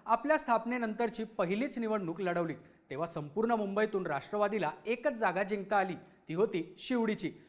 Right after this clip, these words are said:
आणि निवडून आलेले उमेदवार होते सचिन अहिर. तेव्हा अहिर यांच्या विजयात दगडी चाळीची निर्णायक भूमिका होती असं बोललं गेलं. अहिर एकोणीसशे नव्याण्णव आणि दोन हजार चारला शिवडीमधून निवडून आले.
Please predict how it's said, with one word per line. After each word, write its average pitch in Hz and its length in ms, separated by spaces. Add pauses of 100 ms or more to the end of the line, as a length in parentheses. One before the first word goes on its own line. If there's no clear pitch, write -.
(100)
आणि 139 180
निवडून 160 380
आलेले 202 360
उमेदवार 180 380
होते 202 340
सचिन 202 400
अहिर. 156 160 (460)
तेव्हा 320 280
अहिर 254 240
यांच्या 240 320
विजयात 196 340 (100)
दगडी 190 300
चाळीची 190 420
निर्णायक 185 460
भूमिका 185 280
होती 190 340
असं 208 180
बोललं 175 280
गेलं. 151 140 (440)
अहिर 151 240
एकोणीसशे 208 520
नव्याण्णव 185 460 (260)
आणि 294 160
दोन 240 220
हजार 262 180
चारला 220 520
शिवडीमधून 214 640
निवडून 190 300
आले. 160 140